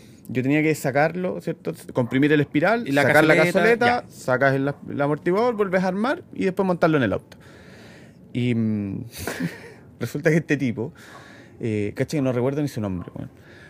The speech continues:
Speaker 2: Pepito.
Speaker 1: Pepito.
Speaker 2: Mecánico
Speaker 1: Eh,
Speaker 2: Pepito.
Speaker 1: mecánico Pepito. Me dijo que, eh, teníamos que hacer esta, esta operación con alambre. Yo, ignorante totalmente en el tema.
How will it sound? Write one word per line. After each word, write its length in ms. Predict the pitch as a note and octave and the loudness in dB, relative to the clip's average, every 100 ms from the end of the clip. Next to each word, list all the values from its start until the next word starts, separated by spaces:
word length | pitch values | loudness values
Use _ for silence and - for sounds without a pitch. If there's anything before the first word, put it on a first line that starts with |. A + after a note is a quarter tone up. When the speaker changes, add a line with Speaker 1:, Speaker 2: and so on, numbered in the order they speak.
| - - - _ _ - | -20 -20 -20 _ _ 0
Speaker 2:
Pepito. 440 | D#3 C3+ A#2 F#2 - - | 4 6 4 0 -10 -4
Speaker 1:
Pepito. 360 | B2 A#2 - - - - - | -4 -2 -8 -14 -20 -20 -12
Speaker 2:
Mecánico 500 | A#2+ B2+ B2+ A#2+ A#2 | -4 2 4 4 2
Speaker 1:
Eh, 60 | A2+ | 0
Speaker 2:
Pepito. 360 | - - - - | -4 -10 -14 -8
Speaker 1:
mecánico 440 | B2+ A#2+ C#3 D3 C#3 | -2 0 2 2 0
Pepito. 300 | A2 F#2 - - - | -4 -8 -14 -16 -6
Me 220 | B2 B2+ | -2 0
dijo 480 | D3+ - G3+ G#3+ - | 0 -2 -4 -4 -4
que, 320 | C#3+ D#3+ F#3+ | -4 -4 -4
eh, 320 | - B2+ A#2+ A2+ | -4 -2 -2 -2
teníamos 260 | A#2+ C#3+ C#3+ | -2 -2 -2
que 140 | C3+ | -6
hacer 220 | - D3+ | -2 -2
esta, 840 | C#3 - C#3+ C#3 C3+ C3+ C3+ C3 - | -2 -2 -2 -2 -4 -8 -8 -10 -10
esta 280 | - C#3 D3 | -8 -2 2
operación 760 | C3+ C3+ A#2 - D3 D#3+ A3 B3+ | 4 2 0 -4 -4 -2 -4 -8
con 160 | - A#2+ | -6 0
alambre. 540 | A#2 A2+ G#2 F#2 - - - - - - - _ _ - | 2 2 0 -4 -10 -16 -20 -20 -20 -20 -20 _ _ -10
Yo, 280 | B2 E3+ G#3 | 2 4 6
ignorante 580 | B2 G2 A#2 B2 - A2+ | 4 2 2 0 -4 -4
totalmente 560 | A#2+ B2 B2+ B2+ B2 | 0 2 2 0 -2
en 60 | C3 | -4
el 80 | B2 | -4
tema. 420 | - C#3 D#3 G#3 | -2 0 0 -2